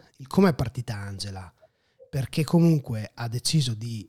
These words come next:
intraprendere il suo viaggio nel mondo, magari a piedi, magari in bicicletta, perché comunque ha sentito o ascoltato il racconto di qualcuno che, eh, diceva che ha iniziato a viaggiare, giusto?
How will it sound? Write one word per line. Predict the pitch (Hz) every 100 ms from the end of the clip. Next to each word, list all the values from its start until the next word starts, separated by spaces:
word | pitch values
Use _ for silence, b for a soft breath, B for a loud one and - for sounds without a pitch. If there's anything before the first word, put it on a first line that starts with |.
| _
intraprendere | 107 107 117 - 139 123 104
il |
suo | - 127
viaggio | 113 139 113 110
nel | 127
mondo, | 139 123 101 95 95 - -
magari | 110 117 120
a | 117
piedi, | 127 117 98
magari | 98 104 113
in | 117
bicicletta, | 123 - - 113 95 110 110 B B B
perché | 139 123 151
comunque | - 156 110 -
ha | 127
sentito | - 139 139 113 104 98 -
o | 143 135
ascoltato | 131 - 143 - 117 -
il | 107
racconto | - 160 131
di | 117
qualcuno | 120 185 - 107 117
che, | 127 110 117 - _ _
eh, | 107 95
diceva | 131 - 107 117
che | - 117 - _ -
ha | 151
iniziato | 151 170 131 110 117
a |
viaggiare, | 107 98 95 92 90
giusto? | 104 101 113 110